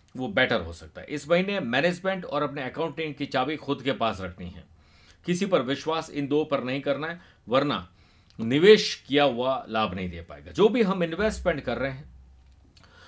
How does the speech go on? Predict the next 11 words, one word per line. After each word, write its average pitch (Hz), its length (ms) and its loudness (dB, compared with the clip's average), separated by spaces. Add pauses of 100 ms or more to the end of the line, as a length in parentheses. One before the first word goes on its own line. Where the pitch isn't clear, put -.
(120)
वो 165 220 2
इस 180 240 0
महीने 180 200 2
आपको 170 260 -2
विशेषज्ञ 143 640 0
की 113 140 -6
सलाह 120 300 2
लेकर 104 280 -2
ही 104 140 -6
करना 82 320 -10
चाहिए। 78 360 -16